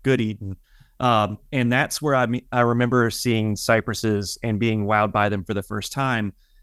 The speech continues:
There is a stark difference between those trees and what I experienced out at the Abita Creek Flatwoods Preserve. So, you know, and it's the only place that I could see pitcher plants and pine trees and cypresses all growing in,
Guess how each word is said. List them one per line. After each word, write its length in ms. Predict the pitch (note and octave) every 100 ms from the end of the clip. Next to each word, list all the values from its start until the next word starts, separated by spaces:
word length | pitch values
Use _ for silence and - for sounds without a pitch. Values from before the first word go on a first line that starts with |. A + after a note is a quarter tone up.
| -
There 160 | A2 C3
is 100 | A#2+
a 100 | A2+
stark 680 | - - - - D3+ E3 -
difference 320 | C3+ B2 A2
between 360 | - B2 A2 G2
those 260 | B2 C#3+ -
trees 440 | - A#2 G#2+ F#2+
and 180 | G#2 G#2
what 120 | G#2+
I 120 | G#2
experienced 560 | G#2 - - G#2 G2 G#2+
out 160 | G2+ G2
at 100 | -
the 120 | G2
Abita 580 | F#2 B2 A#2 A2 G#2 G2 _
Creek 320 | - A#2 F#2+
Flatwoods 600 | - G#2 - G2+ F#2 - -
Preserve. 480 | - G#2 G2 - -
So, 460 | - - G2+ F#2+ F#2 - _ _ _ _ _ _ _ - _ _
you 80 | D#3+
know, 140 | D#3 E3
and 120 | E3
it's 140 | F3
the 80 | F#3+
only 140 | F#3+
place 220 | F#3 F#3+ -
that 80 |
I 60 | F3
could 120 | E3
see 260 | - F3+ E3+
pitcher 300 | - D3+ D3
plants 380 | - B2+ B2 C3
and 160 | B2
pine 260 | - A2+ A#2
trees 340 | - B2 B2
and 360 | E2+ A2 G#2+ G#2+ -
cypresses 460 | - A#2+ B2 A2+ A2+
all 140 | A2
growing 360 | G#2 G#2+ G#2 G#2
in, 240 | G2